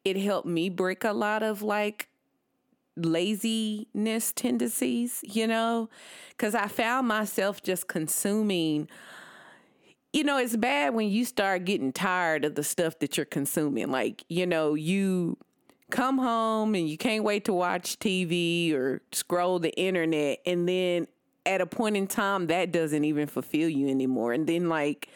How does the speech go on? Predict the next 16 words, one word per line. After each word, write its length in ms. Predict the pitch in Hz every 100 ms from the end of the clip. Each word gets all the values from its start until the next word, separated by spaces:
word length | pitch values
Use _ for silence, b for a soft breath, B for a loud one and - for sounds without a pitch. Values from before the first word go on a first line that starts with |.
| B B B B
one 180 | 180
day 220 | 214 202 190
I 100 | 196
just 220 | 180 -
kinda 280 | 226 175 156
looked 320 | 165 185 -
up 160 | 214 214
and 100 | 175
was 120 | 165
like, 220 | 156 147
"What 120 | 208 554 453
am 80 |
I 120 | 151 135
looking 540 | 123 139 - 349 214
at? 240 | 160 131 - B B B B B
What 220 | 453